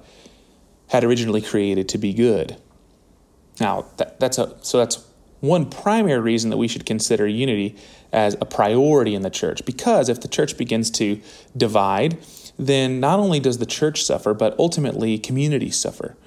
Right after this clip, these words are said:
Ultimately, cities suffer. Ultimately, societies suffer. When the local church begins to be divided in its many different facets, uh, then there's a loss that happens there, not just for the people that are involved in that community, but for every,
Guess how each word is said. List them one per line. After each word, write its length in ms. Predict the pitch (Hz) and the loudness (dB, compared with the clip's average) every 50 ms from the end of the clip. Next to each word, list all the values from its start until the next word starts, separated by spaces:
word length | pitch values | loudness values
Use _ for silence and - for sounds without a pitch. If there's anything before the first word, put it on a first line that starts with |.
| - - - - - | -20 -20 -14 -4 0
Ultimately, 540 | - 147 143 - 131 117 - - 110 107 104 | 0 0 2 0 -2 -2 0 0 0 0 0
cities 400 | - - - 220 196 - - - | 0 2 2 2 2 2 0 -2
suffer. 240 | - - - - | -2 -4 -2 -2
Ultimately, 360 | - - - - - - - - | 0 0 0 -2 -4 -6 -4 -4
societies 580 | - 107 - - 117 170 196 170 - - - | -2 -2 0 0 2 2 0 0 0 -2 -2
suffer. 260 | - - - - - | -2 -4 -2 -2 -2
When 240 | 110 117 120 120 117 | -2 0 0 0 2
the 80 | 117 117 | 2 2
local 300 | 131 165 196 190 196 180 | 4 2 2 2 0 -2
church 300 | - - 113 113 117 - | 0 0 -2 -2 -2 -4
begins 260 | 107 107 117 113 113 | -4 -4 -2 -4 -4
to 80 | - 120 | -4 -2
be 80 | 123 | 0
divided 440 | 123 131 - 104 104 101 110 113 110 | 0 0 2 2 2 4 4 4 2
in 80 | 110 107 | 2 0
its 160 | 107 - - | 0 -2 -2
many 200 | 120 123 139 143 | -2 0 0 0
different 260 | 139 131 - - - | 0 0 -2 -4 -6
facets, 1200 | - 107 98 98 98 - - 123 - - - - - - - - - - - - - - - - | -2 -2 -2 0 0 -2 -2 -2 -2 -4 -6 -8 -18 -20 -18 -18 -18 -18 -20 -20 -20 -20 -10 -4
uh, 300 | - 123 117 113 110 110 | -2 0 0 2 0 0
then 500 | - - 127 139 139 135 131 127 123 - - - _ _ | -2 0 0 0 2 2 0 -4 -6 -10 -16 -20 _ _
there's 180 | - 151 156 180 | 0 2 4 4
a 60 | 170 | 4
loss 540 | 160 151 143 156 180 196 185 160 - - - | 2 2 2 2 2 2 2 0 -2 -4 -4
that 160 | - - - | -6 -8 -8
happens 460 | - - 101 - - 101 101 - - | -6 -4 -4 -4 -2 -2 -2 -2 -4
there, 360 | - - 101 90 67 58 - 113 | -4 -4 -4 -4 -4 -4 -4 -4
not 280 | 123 156 202 226 - | -2 0 0 0 0
just 220 | - 143 127 - - | 0 0 -2 0 0
for 100 | - 120 | -2 -2
the 100 | 101 117 | -2 -2
people 260 | - 123 104 110 110 | -6 -4 -2 0 2
that 140 | 120 107 101 | 2 2 0
are 80 | 101 | 0
involved 300 | 98 98 101 92 95 98 | 0 0 2 0 0 0
in 60 | 95 | -4
that 140 | 90 87 87 | -6 -6 -6
community, 360 | - - 110 104 98 98 104 | -6 -6 -4 -4 -2 -2 -4
but 160 | 110 - - - | -4 -4 -4 -2
for 160 | - 123 123 | 0 2 2
every, 440 | 156 190 202 214 233 220 196 160 | 4 2 2 0 0 0 -2 -4